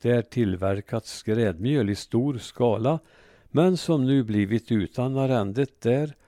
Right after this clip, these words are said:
och därför flyttat verksamheten till gamla Femtå kvarn i Månäs. Kvarnen hade stått orörd i femtio år,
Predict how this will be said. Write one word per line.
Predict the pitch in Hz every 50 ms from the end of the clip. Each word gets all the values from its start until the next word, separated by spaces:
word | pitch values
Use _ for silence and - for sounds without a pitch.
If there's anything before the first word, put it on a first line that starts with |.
| _ _ _
och | - 160 175 165 - - - -
därför | - 104 107 120 123 131 131 127 - 147 139 131
flyttat | - - - 120 95 - - 120 120 113 - -
verksamheten | 113 110 95 82 - - - 92 87 87 92 98 92 - - - 117 92 76 69 - _ _ _ _
till | - - 104 101
gamla | 98 104 104 101 90 85 87 95 104
Femtå | 95 - - 127 113 80 76 - - - 127 113 87
kvarn | - - - - 113 120 117 98 76 69 73 80 -
i | - 104 95
Månäs. | 82 80 92 110 120 123 120 104 85 58 57 - - - - - _ _ _ _ _ _ _ _ _ _ _ _ _ _ _ _ _ _ _ _ _ _ _ _ _ _ _ _ _
Kvarnen | - - - 120 131 143 160 170 180 185 170 147
hade | 147 151 131 131 127
stått | - - - 139 131 - -
orörd | 143 120 98 90 85 110 117 113 95 95
i | 90
femtio | - - 113 113 123 127 123 - - 117 -
år, | - 98 87 73 - - -